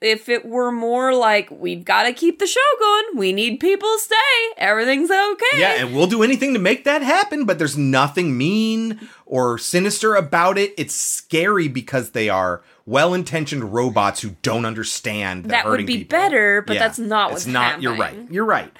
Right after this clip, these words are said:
Speaker 2: I, I got that vibe from the robots, but it's very obvious that they are being violent. So those two things don't, like, overlap very well.
Speaker 1: Mm-hmm. It's kind of, that's one of the problems maybe with, uh, the new Chucky movie, right? It's like,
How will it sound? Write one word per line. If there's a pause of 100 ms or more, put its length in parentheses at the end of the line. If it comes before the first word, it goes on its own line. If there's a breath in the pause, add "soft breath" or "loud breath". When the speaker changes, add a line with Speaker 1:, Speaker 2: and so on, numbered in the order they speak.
(180 loud breath)
Speaker 2:
I,
I
got
that
vibe
from
the
robots,
but
it's
very
obvious
that
they
are
being
violent. (220 loud breath)
So
those
two
things
don't, (160)
like,
overlap
very
well. (160)
Speaker 1:
Mm-hmm. (440 loud breath)
It's
kind
of,
that's
one
of
the
problems
maybe
with,
uh,
the
new
Chucky
movie,
right?
It's
like,